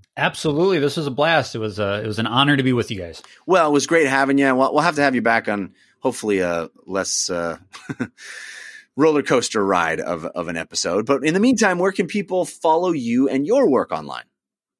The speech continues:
Speaker 1: Yeah. So like I said before, I am one half of Megadads. Most people know us for our podcast, Megadads Live.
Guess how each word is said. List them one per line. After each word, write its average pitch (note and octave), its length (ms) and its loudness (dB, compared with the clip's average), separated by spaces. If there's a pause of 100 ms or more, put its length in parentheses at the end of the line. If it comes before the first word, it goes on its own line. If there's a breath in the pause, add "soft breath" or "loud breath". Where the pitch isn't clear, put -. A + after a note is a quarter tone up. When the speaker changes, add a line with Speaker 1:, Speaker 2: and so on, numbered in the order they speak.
(180)
Speaker 1:
Yeah. - 300 -4
So C3+ 460 2
like C#3+ 180 0
I E3 60 0
said D#3 240 -2
before, D3 420 -2
I C3+ 180 2
am C3 280 0 (180)
one C3 300 2
half C3 360 -2
of A#2 200 0
Megadads. B2 840 0
Most A#2+ 380 0
people B2 240 0
know A#2 220 2
us A2 120 0
for A#2+ 120 2
our G2+ 140 0
podcast, B2+ 920 0
Megadads A#2 680 0
Live. G#2+ 540 -2